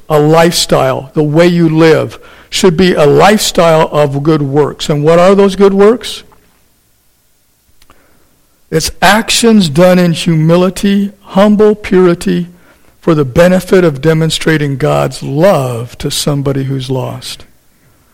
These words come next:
otherwise known as occupying. Occupy. Be bold and strong and tell somebody about Jesus Christ. Be bold and strong and love them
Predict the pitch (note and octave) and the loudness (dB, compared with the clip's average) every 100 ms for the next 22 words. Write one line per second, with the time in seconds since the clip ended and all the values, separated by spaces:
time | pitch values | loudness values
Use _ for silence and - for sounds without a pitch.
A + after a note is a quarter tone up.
0 | _ _ _ _ _ _ _ E3 E3 D3+ | _ _ _ _ _ _ _ -2 0 2
1 | D3 C#3+ D3 C#3+ C#3+ C#3 - - D3+ - | 0 -2 -4 -4 -4 -6 -8 -4 -4 -4
2 | C#3+ - C#3 B2 G#2 F2 _ _ _ _ | -10 -8 -8 -8 -12 -18 _ _ _ _
3 | _ _ _ _ _ _ _ _ D3 D3 | _ _ _ _ _ _ _ _ -6 -4
4 | - C#3 D3 - - - _ _ _ _ | -8 -10 -6 -8 -8 -16 _ _ _ _
5 | _ _ _ _ _ _ _ - E3 C3 | _ _ _ _ _ _ _ -6 -6 -4
6 | D#3 D#3 D3+ D#3+ D#3 - C#3+ C3 - - | 0 2 2 0 -4 -8 -6 -6 -8 -6
7 | D3 C#3 B2 A#2+ C#3+ - C3 - - F#3+ | -4 -4 -8 -12 -14 -12 -12 -12 -4 -2
8 | F#3 - D#3 C3+ C3 B2+ B2+ - C3+ C#3 | -2 -2 -4 -4 -6 -8 -8 -8 -4 -4
9 | C3+ B2 B2+ C3+ B2+ B2+ - - C3+ C3+ | -4 -6 -8 -8 -8 -10 -8 -8 -10 -14
10 | - - _ _ _ _ _ _ _ _ | -20 -20 _ _ _ _ _ _ _ _
11 | _ F#3 F3 C#3+ D#3+ F3+ F#3 F#3 F3 F3 | _ -2 -2 0 2 4 4 2 0 -4
12 | D#3 - - D#3 D3+ D3+ D3 C3+ C3 C#3+ | -6 -6 -4 -4 -2 -4 -6 -6 -6 0
13 | E3+ G#3+ G3 D3 C3+ A#2 F#2+ E2+ | 4 4 2 0 -2 -4 -10 -18